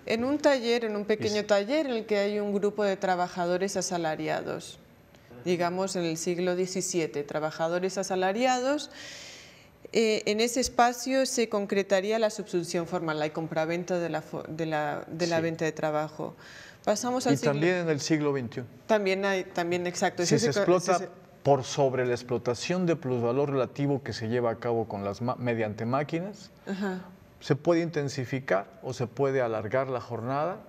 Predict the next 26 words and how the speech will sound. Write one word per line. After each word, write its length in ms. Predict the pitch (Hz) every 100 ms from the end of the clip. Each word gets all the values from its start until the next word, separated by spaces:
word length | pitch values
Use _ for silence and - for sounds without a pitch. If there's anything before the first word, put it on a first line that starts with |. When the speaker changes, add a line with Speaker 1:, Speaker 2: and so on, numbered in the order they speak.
| - - - - - -
Speaker 2:
y 80 | 135
entonces 580 | 135 147 147 160 - - - -
ahora 280 | 98 104 120
se 100 | 139
está 160 | -
explotando 580 | 135 156 143 123 131 143
plusvalor 640 | 143 143 127 107 107 107
absoluto 580 | 117 - 143 139 131 156 - - -
y 120 | 117
ocurre 580 | 113 104 120 127 131 143 -
una 260 | 120 131 127
redoblada 1000 | 110 123 113 117 117 135 151 147 117 131 - - - - -
subsunción 880 | - 120 - 117 110 107 123 120 127 - - - - -
formal 920 | - - 139 120 120 135 139 151 131 107 - - -
del 180 | 107 101
proceso 520 | 104 101 - 117 143
de 60 |
trabajo 580 | 147 151 127 120 - 139
por 160 | - 113
encima 640 | 110 107 - 170 185 117
de 120 | 107
la 140 | 113 107
subsunción 680 | 123 101 113 107 - 117 107
real 280 | 117 113 113
ya 120 | 107
existente. 680 | 98 101 - 92 87 -